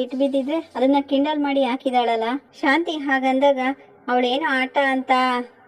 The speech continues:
ಶೀಲಾ ಹೇಳ್ತಿರ್ತಾಳೆ. "ಊರ್ ತುಂಬಾ ಇದನ್ನೆಲ್ಲ ನೋಡ್ಲಿ ಅಂತ ಅತ್ತೆ ಅನ್ನೋ ಮರ್ಯಾದೆ ಇಲ್ದೇನೆ ಈ ತರ ಎಲ್ಲ ಹಾಕಿದಾಳಲ್ಲ, ಸರಿನಾ?" ಅಂತ ಕೇಳ್ತಾಳೆ ಶಾಂತಿ. ಮನೆ ತುಂಬಾ ಯಾವಾಗ್ಲೂ ತಮಾಷೆ ಮಾಡ್ತಿರ್ತಾಳೆ. ಅವಳು ಆ ತರ ಎಲ್ಲ ಮಾಡಲ್ವಲ್ಲ ಅಂತ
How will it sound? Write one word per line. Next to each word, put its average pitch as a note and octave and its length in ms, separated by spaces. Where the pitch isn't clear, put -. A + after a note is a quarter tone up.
ಶೀಲಾ D#4 340
ಹೇಳ್ತಿರ್ತಾಳೆ. B3 640
"ಊರ್ D4 180
ತುಂಬಾ C#4+ 320
ಇದನ್ನೆಲ್ಲ C4 520
ನೋಡ್ಲಿ C4 440
ಅಂತ B3 180
ಅತ್ತೆ B3 300
ಅನ್ನೋ C#4+ 220
ಮರ್ಯಾದೆ C#4 480
ಇಲ್ದೇನೆ C4+ 360
ಈ C4 120
ತರ C4 160
ಎಲ್ಲ B3 220
ಹಾಕಿದಾಳಲ್ಲ, C4 640
ಸರಿನಾ?" C4 460
ಅಂತ A#3+ 180
ಕೇಳ್ತಾಳೆ A3+ 500
ಶಾಂತಿ. A3 420
ಮನೆ C4 320
ತುಂಬಾ C#4+ 320
ಯಾವಾಗ್ಲೂ D4 540
ತಮಾಷೆ C4 400
ಮಾಡ್ತಿರ್ತಾಳೆ. A3 600
ಅವಳು C#4 180
ಆ C#4 80
ತರ C4 180
ಎಲ್ಲ B3+ 260
ಮಾಡಲ್ವಲ್ಲ C#4+ 560
ಅಂತ B3 220